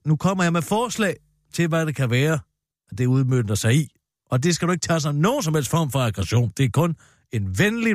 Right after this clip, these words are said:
reminder. Kan det være for eksempel en pjece?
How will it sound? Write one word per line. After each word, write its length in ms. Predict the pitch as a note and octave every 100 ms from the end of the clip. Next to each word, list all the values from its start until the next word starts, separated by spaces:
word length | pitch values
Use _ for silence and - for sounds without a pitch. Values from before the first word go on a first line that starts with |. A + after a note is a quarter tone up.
| C3+
reminder. 600 | A#2+ B2 G#3+ A#3+ B3+ A#3+ - _ _ _ _ _ -
Kan 160 | G#2+
det 140 | G2+ F#2+
være 240 | A2+ G#2+
for 100 | -
eksempel 500 | F#2+ - G#2 F#2+ F2+
en 160 | E2+ E2+
pjece? 500 | - E2 F2 F#2+